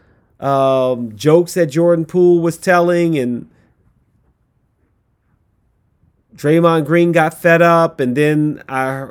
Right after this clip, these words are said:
was reading that it was like, "Oh no, it was because Jordan was calling him single triple," which he is single triple.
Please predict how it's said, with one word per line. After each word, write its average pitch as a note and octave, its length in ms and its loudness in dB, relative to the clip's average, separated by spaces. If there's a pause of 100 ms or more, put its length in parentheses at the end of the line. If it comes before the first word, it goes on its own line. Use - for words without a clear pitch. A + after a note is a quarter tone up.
(340)
was B2+ 280 -8
reading F3 460 2
that D3 120 0
it C#3+ 60 0
was C3+ 120 -4
like, C#3 220 -2
"Oh D3+ 160 0
no, E3+ 580 4
it C3 120 -2
was B2+ 160 -4
because C3+ 800 -4 (1200)
Jordan E3+ 480 2
was D3+ 140 -4
calling E3+ 420 2
him E3 180 0
single F3+ 420 -2
triple," F3+ 420 -4
which D#3+ 220 -6
he A#3 160 -4
is C4+ 120 0
single E3+ 320 -2
triple. G#2+ 540 -8